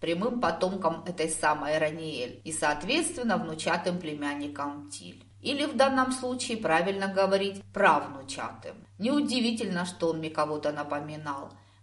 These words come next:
Глаза у них явно были одним из передающихся наследственных признаков. Именно этот Харон и нашёл записи ранее у себя дома. Их даже особо и не прятали.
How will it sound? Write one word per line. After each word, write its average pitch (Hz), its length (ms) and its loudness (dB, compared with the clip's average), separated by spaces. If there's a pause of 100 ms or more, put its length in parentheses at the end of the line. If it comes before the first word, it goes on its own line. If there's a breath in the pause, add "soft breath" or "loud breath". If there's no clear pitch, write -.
Глаза 214 400 6
у 277 100 8
них 226 220 2
явно 196 380 4
были 165 220 0
одним 160 440 0
из 165 80 -4
передающихся 160 1000 -2
наследственных 156 840 -6
признаков. 156 760 -8 (240 loud breath)
Именно 214 480 2
этот 202 260 2
Харон 381 580 4
и 349 120 2
нашёл 311 460 2
записи 170 540 0
ранее 233 400 6
у 175 40 -2
себя 160 360 -2
дома. 147 600 -10
Их 196 200 -4
даже 254 260 6
особо 196 400 2
и 180 60 4
не 165 140 -4
прятали. 151 760 -12